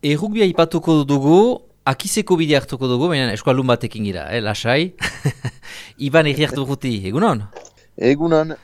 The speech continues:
Speaker 1: Ostiral untan, eh, jakinarazi daukuzu, ofiziala da, sei hilabetez luzatu dautzute kontratua, bez, Akizetik. Bo, lehenik, eh, pentsut, eh, berri ona dela zuretako?
Speaker 2: Bai, bon,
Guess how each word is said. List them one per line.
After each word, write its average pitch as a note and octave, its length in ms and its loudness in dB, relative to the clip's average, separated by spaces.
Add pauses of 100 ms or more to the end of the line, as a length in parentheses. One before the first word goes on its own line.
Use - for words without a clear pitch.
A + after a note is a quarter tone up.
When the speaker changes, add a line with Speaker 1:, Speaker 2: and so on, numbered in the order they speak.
Speaker 1:
Ostiral E3 360 -2
untan, C#3 340 0
eh, G3 240 0
jakinarazi C3+ 680 -2
daukuzu, B2+ 480 0 (320)
ofiziala C#3 480 2
da, F3+ 80 6 (460)
sei F3 260 0
hilabetez D3+ 540 2 (100)
luzatu C#3 400 -2 (400)
dautzute C3 480 0
kontratua, C3+ 640 2
bez, C#3+ 240 -4
Akizetik. C#3+ 640 -6 (560)
Bo, C3 140 6 (100)
lehenik, C3 480 2
eh, C#3 260 4
pentsut, B2 480 -6
eh, A2+ 200 2
berri A#2+ 260 0
ona B2 160 2
dela B2+ 160 2
zuretako? B2 400 -4 (540)
Speaker 2:
Bai, A#2 340 4
bon, A#2 320 2